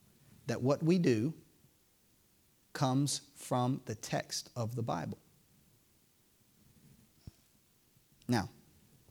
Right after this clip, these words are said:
let me hurry to the end. There's something called the liturgical year. It's also called the Christian calendar. And within that liturgical year are,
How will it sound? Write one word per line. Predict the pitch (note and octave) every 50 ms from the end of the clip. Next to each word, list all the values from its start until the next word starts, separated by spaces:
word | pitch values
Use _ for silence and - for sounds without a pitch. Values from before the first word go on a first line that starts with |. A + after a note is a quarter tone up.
| - - _ _ - - - - - - - - - -
let | D3 D#3+
me | F3 E3+
hurry | D#3+ E3+ F3+ E3 C#3+
to | - C#3+
the | C#3+ C#3+ C#3+
end. | C3 A2+ G2+ F#2+ - - - - - _ _ _ _ _ _ _ - - _ _ _ _ - _ _ _ _ - - - - - - - - - - - - - - - - - - - - - - _ _ _ - - - - _ _ _ - - - - - - - _ _ - - - - -
There's | - D3+ D#3
something | - A3+ A#3 G#3 G#3
called | F#3+ G#3+ G3+ G3 E3
the | E3+ D#3
liturgical | D3+ D#3 C#3+ - F#3+ G3+ G3 D#3+ E3+ - D#3+ D3
year. | C#3+ D#3 F3+ E3+ D#3 C#3
It's | B2+ -
also | E3+ F3 D3 F#3 D#3
called | - F3 D#3 D3+ C3+
the | C#3
Christian | - - G3+ G3 - - - - E3+ D3+ C#3
calendar. | C3+ - F3 E3+ E3+ D#3+ D#3 C#3+ C3 C3 C3 C#3 D3 D3 - - - - - _ _ _ - - - - - - - -
And | D3 D#3+
within | F3 F3 E3+ A3 A#3+ A#3+
that | A3 G#3+ G3+ F3+ E3
liturgical | E3+ D#3 - - G3+ G#3 G3+ E3 F3 - E3+ E3 D#3
year | D3 D3 E3 E3+ E3+ F3+ G3 G3 -
are, | - D3+ D#3 D3+ D3+ D#3 D#3